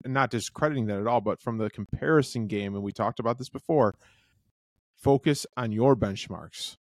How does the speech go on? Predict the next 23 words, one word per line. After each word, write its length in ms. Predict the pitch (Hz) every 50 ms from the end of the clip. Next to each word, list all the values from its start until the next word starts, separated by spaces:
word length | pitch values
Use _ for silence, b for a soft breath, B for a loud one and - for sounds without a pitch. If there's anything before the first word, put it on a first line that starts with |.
| _ -
Like 180 | 110 104 -
you 100 | 120 127
said, 320 | 120 - - 110 98 90 -
Derek, 280 | 98 92 87 82 82 - -
well, 100 | 110 110
your, 180 | 113 117 113 -
your, 340 | - 113 110 110 104 104 98 -
your 300 | - 107 110 107 107 107 101 98 104
rounded 400 | 113 117 120 123 120 117 110 -
policies, 640 | 131 120 113 113 107 - - - 98 90 78 - - b b b b _ _
the 160 | 113 110 107
multi 420 | 101 104 113 117 120 - 123 110 107
policies, 500 | - 113 104 101 101 - - 95 95 -
how 100 | 117 117
many 140 | 120 117
you 60 | 110 113
want 180 | 113 110 - -
per 120 | 117 110
household, 420 | 104 113 107 107 - - 98 95
all 200 | 85 90 107 107
of 80 | 107 98
that 220 | - 104 107 107 -
thing. 200 | - 92 87